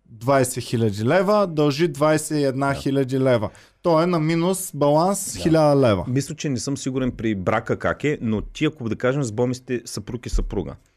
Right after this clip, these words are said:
Speaker 2: и ако ти искаш да изтеглиш заем за двеста хиляди лева, мисля, че не можеш да го изтеглиш без нейно
Speaker 1: Да,
Speaker 2: съгласие.
Speaker 1: да,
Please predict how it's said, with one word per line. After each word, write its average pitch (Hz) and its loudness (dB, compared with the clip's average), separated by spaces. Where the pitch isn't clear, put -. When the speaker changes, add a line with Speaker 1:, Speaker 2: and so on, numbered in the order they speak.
Speaker 2:
и 127 -2
ако 101 -6
ти 156 -8
искаш 156 -8
да 117 -4
изтеглиш 120 -4
заем 117 0
за 95 -8
двеста 107 -4
хиляди 95 -6
лева, 85 -2
мисля, 135 -6
че 135 -6
не 113 -2
можеш 120 -2
да 151 -4
го 127 -4
изтеглиш 113 -4
без 117 -2
нейно 120 0
Speaker 1:
Да, 110 -8
Speaker 2:
съгласие. 104 -2
Speaker 1:
да, 95 -8